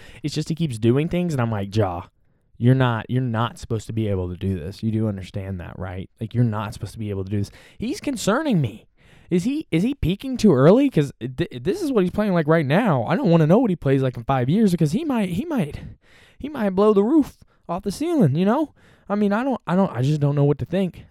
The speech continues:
I don't know what to think. But, yeah, there's my Ja Morant rant, because he's, he's that good. He's really that good at basketball, guys. I, I just have no words for how good of an athlete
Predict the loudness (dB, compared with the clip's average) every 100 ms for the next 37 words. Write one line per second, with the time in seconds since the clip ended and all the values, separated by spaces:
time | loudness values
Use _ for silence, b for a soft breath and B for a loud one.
0 | _ -4 0 2 4 4 2 0 0 -2
1 | -6 b b b b b b b b 0
2 | 0 0 -4 -10 0 2 2 2 2 2
3 | 2 0 -2 -6 _ _ -8 -6 -6 -6
4 | -6 -4 -2 2 0 0 -10 B B _
5 | -12 -4 -2 -2 -2 -2 -2 -4 -6 -12
6 | _ -2 -2 2 2 2 0 -2 -4 -4
7 | -4 -8 -8 -8 -8 -10 -10 -10 -8 -8
8 | -6 -6 -8 -6 -6 -6 -8 -10 -12 -14
9 | -8 -6 -6 -6 -6 -6 -8 -10 -10 -12
10 | -12